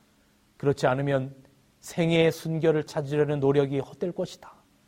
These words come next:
그리스도의 은혜 없이 고상하고 덕 있는 품격을 건설하려는 자는 흐르는 모래 위에 집을 짓고 있는 자이다.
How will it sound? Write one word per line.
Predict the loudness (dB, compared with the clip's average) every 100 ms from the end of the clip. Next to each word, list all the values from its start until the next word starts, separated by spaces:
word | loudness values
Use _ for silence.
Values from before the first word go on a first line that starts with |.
| _ _ _ _ _
그리스도의 | -8 -6 0 0 2
은혜 | 0
없이 | 2 0 -2 -4 -4 -6 -14 _ _ _ _
고상하고 | -2 0 2 4 4 4 2
덕 | 2 2
있는 | 2 0 -2 -4 -12 _ _
품격을 | -4 -2 0 6 6 8 6 4 -6 -20 -8
건설하려는 | 0 2 2 4 6 8 6 2
자는 | 2 0 -2 -12 -20 _ _ _ _ _ _
흐르는 | -2 2 2 0 0
모래 | 4 6
위에 | 6 4 2 0
집을 | -4 -2 0 0
짓고 | -4 -4 -2
있는 | -2 -2 -4 -6
자이다. | -4 -4 -4 -10 -20